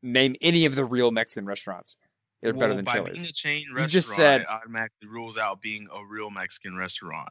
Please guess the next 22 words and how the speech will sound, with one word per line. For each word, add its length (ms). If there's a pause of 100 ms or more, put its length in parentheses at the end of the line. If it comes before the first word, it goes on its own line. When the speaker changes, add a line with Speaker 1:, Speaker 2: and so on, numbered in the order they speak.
Speaker 1:
That's 140
Speaker 2:
I'm 40
Speaker 1:
a 40
Speaker 2:
talking 180
Speaker 1:
dumb 80
Speaker 2:
about 140
chain 420
restaurant. 600 (1500)
That's 140
not 240
dumb. 320 (160)
There's 160
no 240
chain 560
Mexican 500
restaurant 540
that 120
is 100
anywhere 360
near 420
as 240
good 340